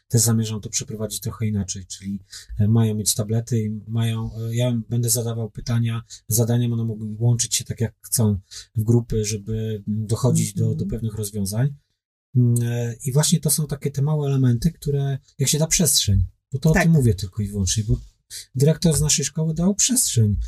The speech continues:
Speaker 1: e, rodzicom. Nagle się okazuje, że jestem w grupie z, jeszcze z dwójką, e, rodziców, którzy wcale nie chcą tych najlepszych ocen u swoich uczniów, jak ich zaczęliśmy rozmawiać, tak sobie szczerze, że w sumie to oni też dostrzegają, że to jest bez sensu,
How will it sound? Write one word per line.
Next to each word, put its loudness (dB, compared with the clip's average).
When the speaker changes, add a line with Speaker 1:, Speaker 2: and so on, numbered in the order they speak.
Speaker 1:
e, 4
rodzicom. 0
Nagle 4
się 2
okazuje, 0
że -2
jestem -4
w -10
grupie -2
z, -6
jeszcze 2
z -4
dwójką, -2
e, 6
rodziców, 2
którzy 2
wcale 0
nie 0
chcą 4
tych -4
najlepszych -4
ocen -4
u -2
swoich -8
uczniów, -2
jak -6
ich -14
zaczęliśmy -2
rozmawiać, -4
tak -2
sobie -4
szczerze, -4
że -8
w -10
sumie 2
to -2
oni 2
też 0
dostrzegają, 0
że -10
to -6
jest -8
bez 0
sensu, 0